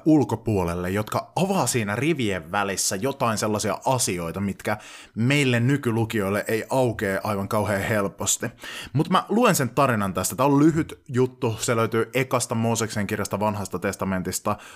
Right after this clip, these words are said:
luvusta kaksikymmentäkaksi. Kun näistä tapahtumista oli kulunut jonkun aikaa, Jumala tahtoi koetella Abrahamia ja sanoi hänelle,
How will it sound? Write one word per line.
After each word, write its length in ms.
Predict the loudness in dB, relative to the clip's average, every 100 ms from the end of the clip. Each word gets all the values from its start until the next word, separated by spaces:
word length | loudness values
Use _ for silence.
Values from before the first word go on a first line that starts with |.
| -4
luvusta 360 | 0 0 0 -2
kaksikymmentäkaksi. 880 | -2 -2 -6 -6 -4 -4 -2 -4 -8 _ _ _ _ _ _ _ _ -18 -16 -14 0
Kun 180 | 2 4
näistä 320 | 4 2 2
tapahtumista 580 | 2 2 2 0 2 0
oli 80 |
kulunut 400 | 0 2 2 0 2
jonkun 400 | 2 4 4 4
aikaa, 600 | 4 2 0 -4 -6 -10 -18 -2
Jumala 400 | 2 4 4 2
tahtoi 400 | 0 0 0 0
koetella 540 | 2 2 4 2 2
Abrahamia 540 | 2 0 -2 -2 -2 -4
ja 100 | -2
sanoi 280 | 0 0
hänelle, 480 | 0 -2 -2 -4 -8